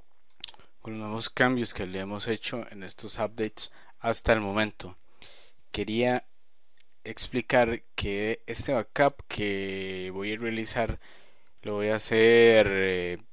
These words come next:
como un backup de un punto intermedio, no lo voy a agregar a, a ningún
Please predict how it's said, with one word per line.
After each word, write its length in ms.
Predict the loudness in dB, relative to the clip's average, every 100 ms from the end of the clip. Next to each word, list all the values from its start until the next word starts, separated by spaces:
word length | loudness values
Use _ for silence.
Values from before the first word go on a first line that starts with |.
| -12
como 180 | -8 -4
un 80 |
backup 360 | -2 0 2 2
de 80 | 0
un 60 |
punto 280 | -6 -8 -6
intermedio, 560 | -8 -6 -4 -2 -2 -2
no 60 |
lo 100 | 0
voy 100 | 2
a 60 | 2
agregar 400 | 0 -2 0 0
a, 100 | 0 -4
a 80 | -10
ningún 920 | -8 -8 -8 -8 -8 -8 -10 -12 -14